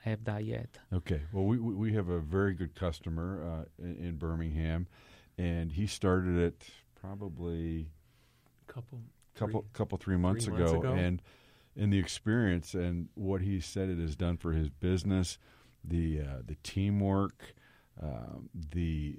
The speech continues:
Speaker 2: uh, people showing up to work, uh, retention, all those things. And, and probably, y-, you know, being in the business, you know that <sniffs> the hardest part is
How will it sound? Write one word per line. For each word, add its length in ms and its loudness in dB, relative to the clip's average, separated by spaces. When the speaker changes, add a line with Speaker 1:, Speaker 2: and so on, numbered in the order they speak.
Speaker 2:
uh, 220 -12
people 220 -4
showing 420 2
up 220 2
to 100 0
work, 480 2
uh, 340 -8
retention, 960 2
all 300 6
those 300 2
things. 280 -2
And, 140 2
and 180 0
probably, 580 2
y-, 180 -4
you 160 -2
know, 60 0
being 240 2
in 80 2
the 60 0
business, 520 0
you 120 2
know 260 2
that 200 -2
<sniffs> 220 -20
the 100 -2
hardest 380 -2
part 380 2
is 240 -2